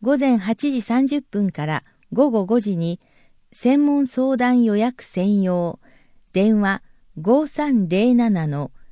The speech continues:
零六一七、または区政相談課窓口で予約。問い合わせ、区政相談課。なお、法律相談は月曜から金曜日の午後も実施しています。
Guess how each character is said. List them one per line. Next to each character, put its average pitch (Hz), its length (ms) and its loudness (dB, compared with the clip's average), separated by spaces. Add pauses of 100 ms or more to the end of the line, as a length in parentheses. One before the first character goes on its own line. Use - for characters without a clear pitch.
(180)
零 262 320 4
六 285 340 -4
一 175 300 -4
七、 170 360 -2 (680)
ま 220 160 0
た 208 160 0
は 196 160 -2 (240)
区 - 80 -20
政 285 340 0
相 262 220 0
談 240 180 2
課 226 140 0
窓 226 260 2
口 202 240 -6
で 160 260 -4
予 165 160 -4
約。 165 460 -6 (760)
問 214 180 2
い 214 40 2
合 202 100 0
わ 208 120 -2
せ、 - 300 -4 (280)
区 - 100 -20
政 277 300 2
相 214 240 -2
談 185 260 -2
課。 - 220 -10 (840)
な 208 240 2
お、 196 100 -4 (220)
法 247 200 2
律 277 220 0
相 285 240 -2
談 208 240 0
は 170 220 -2 (300)
月 226 320 0
曜 311 180 0
か 233 140 0
ら 214 100 0
金 247 280 4
曜 247 180 4
日 190 100 -2
の 175 160 0
午 247 200 2
後 269 120 0
も 196 240 0
実 175 380 -6
施 - 0 -
し - 120 -10
て 185 100 -6
い 170 140 -2
ま 151 140 -6
す。 - 240 -20